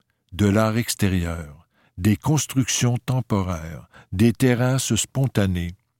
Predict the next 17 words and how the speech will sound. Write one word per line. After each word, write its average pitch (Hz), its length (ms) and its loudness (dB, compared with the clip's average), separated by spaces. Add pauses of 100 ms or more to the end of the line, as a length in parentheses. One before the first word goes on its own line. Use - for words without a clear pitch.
(600)
la 113 200 4
réhabilitation 123 1040 2
par 92 160 0
la 90 120 -2
population 98 680 -2
d'un 92 260 0
ancien 123 400 0
chemin 98 260 0
de 87 80 -6
fer 117 300 -2
pour 92 220 -4
en 92 100 -2
faire 120 260 -4
une 90 260 0
zone 104 300 0
d'agriculture 107 840 0
urbaine, 82 600 -4